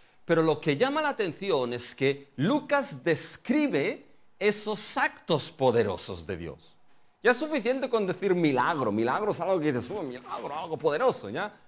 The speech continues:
Pero los describe. Fíjense que son milagros o actos poderosos extraordinarios. O más literalmente, actos poderosos no pequeños, es decir, que no eran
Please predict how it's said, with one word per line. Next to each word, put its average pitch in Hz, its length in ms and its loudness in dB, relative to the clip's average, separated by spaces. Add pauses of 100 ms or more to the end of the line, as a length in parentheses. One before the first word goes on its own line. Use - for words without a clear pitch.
Pero 262 240 8
los 226 100 4
describe. 285 600 -4 (240)
Fíjense 240 340 0
que 185 80 0
son 170 460 4 (320)
milagros 151 880 4
o 101 100 6
actos 208 280 4
poderosos 208 760 0
extraordinarios. 196 2000 0 (1300)
O 151 120 6
más 214 380 0
literalmente, 185 920 -2 (760)
actos 226 540 0
poderosos 160 1000 2
no 220 480 0
pequeños, 151 880 -2
es 170 160 0
decir, 160 440 -2
que 135 140 2
no 202 220 0
eran 190 540 0